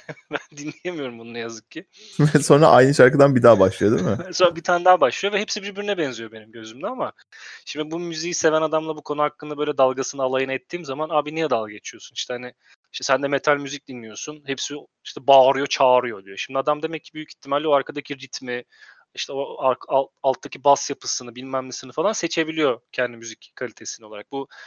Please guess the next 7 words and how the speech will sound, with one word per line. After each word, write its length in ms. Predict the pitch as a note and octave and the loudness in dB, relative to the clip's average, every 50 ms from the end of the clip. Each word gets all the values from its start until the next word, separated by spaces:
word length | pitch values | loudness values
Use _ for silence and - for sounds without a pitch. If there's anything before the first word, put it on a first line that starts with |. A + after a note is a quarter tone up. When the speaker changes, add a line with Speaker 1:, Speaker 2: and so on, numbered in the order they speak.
| - - _ _ _ | -20 -20 _ _ _
Speaker 1:
hani 200 | - A#2+ B2 A#2+ C3 | -16 -14 -10 -8 -8
benim 220 | C3 C#3 C#3 C#3 _ _ _ _ _ _ | -6 -6 -8 -12 _ _ _ _ _ _
söylediğim 460 | - - - B2+ B2+ C3+ C3 C3+ C#3 C3 | -14 -8 -6 -4 -4 -4 -6 -6 -8 -6
şey 200 | - C#3+ C3 - | -6 -6 -6 -6
tabii 240 | - C#3 B2+ C3 | -6 -8 -8 -10
ki, 240 | - - C#3+ C#3 C3+ _ _ _ _ _ _ - | -12 -10 -10 -10 -12 _ _ _ _ _ _ -12
eee, 640 | B2 A#2 A2+ A2+ A2+ A2+ A2+ A2 A2 A#2 A#2+ A#2+ | -12 -10 -10 -10 -12 -12 -12 -12 -12 -14 -16 -18